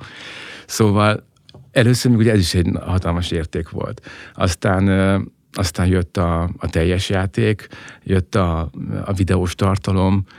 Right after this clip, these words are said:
és hogyha belegondolsz, amikor ugye ez indultak, még nem volt YouTube, teljesen más volt a, a videós tartalomgyártásnak és a tartalomfogyasztásnak minden kerete.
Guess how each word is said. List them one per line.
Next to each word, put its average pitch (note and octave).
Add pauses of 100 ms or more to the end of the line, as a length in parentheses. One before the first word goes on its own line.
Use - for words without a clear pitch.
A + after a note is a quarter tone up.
(200)
és G2+
hogyha F#2+
belegondolsz, G2
amikor F#2+
ugye F#2
ez F2+
indultak, G2
még F2+
nem G#2+
volt G2+
YouTube, D#2+ (540)
teljesen F#2+
más E2+
volt D#2+
a, E2
a F2
videós E2+ (120)
tartalomgyártásnak E2+
és F2
a F2+
tartalomfogyasztásnak E2 (460)
minden E2+
kerete. E2+